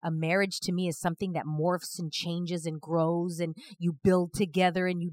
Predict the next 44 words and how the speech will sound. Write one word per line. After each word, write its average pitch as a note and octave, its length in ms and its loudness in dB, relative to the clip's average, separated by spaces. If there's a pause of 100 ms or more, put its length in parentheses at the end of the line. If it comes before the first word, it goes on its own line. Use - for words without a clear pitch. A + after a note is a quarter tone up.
(160)
this F#3+ 300 -4
together F3 640 -4
and E3 180 -8
you, E3 220 -10
you F3+ 140 -2
know, F3+ 200 0 (280)
that's F#3+ 180 2
what A#3 100 0
I G#3+ 40 2
see G#3 200 -6
with G3+ 180 -4
the G3 80 0
body. F3+ 480 0 (140)
You F#3+ 100 -4
do G#3 240 0
all G3+ 220 -6
kinds G3+ 240 -6
of F#3+ 100 -6
things. F3+ 420 -4 (400)
And F#3 360 0 (400)
listening D#4 460 4
to - 160 6
Abraham G#3 480 4
Hicks A3 360 -2
this F3 220 -6
morning, E3 280 -2
if D#3 120 -8
you're E3+ 80 -2
not F3+ 200 4
familiar, E3+ 420 0
abraham E3+ 420 0
dash D3+ 380 2
hicks - 400 -2 (100)
dot E3+ 200 2 (100)
com, E3 400 4 (340)
or F#3 140 2
go F3 100 4
to F3 80 4
YouTube. E3+ 520 0 (500)
And G3 120 -2
she - 160 -2
was G#3 200 -2
talking C4+ 480 -2
about G3 640 4